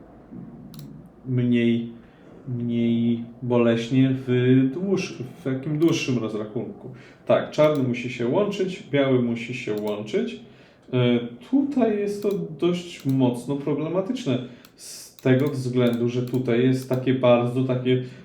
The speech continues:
można by powiedzieć, chamskie wręcz cięcie. I wydaje się, jakby gra mogła się szybko skończyć. Biały jest po prostu przecięty i martwy. No, nie da się tutaj chyba nic wymyślić, e, białymi.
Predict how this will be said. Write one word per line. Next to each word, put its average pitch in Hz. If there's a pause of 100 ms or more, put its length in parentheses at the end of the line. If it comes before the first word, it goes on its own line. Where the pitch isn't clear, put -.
(140)
można 127
by 127
powiedzieć, 131
chamskie 135
wręcz 131
cięcie. 208 (400)
I 139
wydaje 120
się, 175
jakby 135
gra 127
mogła 127
się 135 (180)
szybko -
skończyć. 135 (380)
Biały 120
jest -
po 107
prostu 113
przecięty 127 (380)
i 113
martwy. 123 (340)
No, 120
nie 127
da 107
się -
tutaj 107
chyba 110
nic 113
wymyślić, 113 (460)
e, 110
białymi. 113